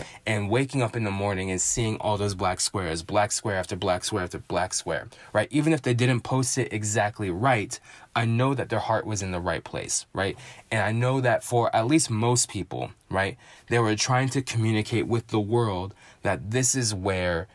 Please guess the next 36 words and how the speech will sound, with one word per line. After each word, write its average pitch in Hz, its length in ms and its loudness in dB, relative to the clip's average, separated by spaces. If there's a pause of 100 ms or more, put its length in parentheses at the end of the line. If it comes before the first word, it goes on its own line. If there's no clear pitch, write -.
(160)
they 98 180 -2
stand 85 680 -2 (240)
on 98 260 0
these 92 280 -2
issues, - 540 -4 (100)
right? 90 260 -2 (440)
And 123 120 4
I 117 100 4
get 110 260 -2
that, - 160 0
and 101 100 -2
I 98 80 0
appreciate 98 680 -2
that, - 220 -6 (400)
right? 101 280 -2
And 120 120 4
then 117 160 4
sometimes 135 480 2
you 120 80 6
just 110 140 0
need 117 80 2
to 107 60 0
be 98 100 2
a 98 80 2
little 101 220 0
bit - 120 0
more 87 160 -6
careful 123 600 0
or, 98 400 -2 (120)
you 110 120 -4
know, 87 180 0
read 117 600 0 (380)
a - 40 0
little 127 300 0
bit 117 160 0
more. 95 380 0